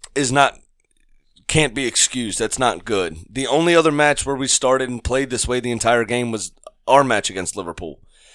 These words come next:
uh, where we played well the entire, the entire game and came out with a draw.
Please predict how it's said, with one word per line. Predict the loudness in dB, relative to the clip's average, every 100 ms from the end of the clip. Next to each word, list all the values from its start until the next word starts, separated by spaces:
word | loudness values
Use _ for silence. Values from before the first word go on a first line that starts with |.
| -20 -2
uh, | 4 4
where | 4 2
we | 2
played | 0 0 0 6
well | 6 6
the | 0
entire, | -4 0 2 2 -2 -8 -6
the | -4
entire | 0 2 2
game | 0 -2 -2 -4
and | -6 -6
came | -4 -2
out | -2
with | -4
a | -10
draw. | -2 0 0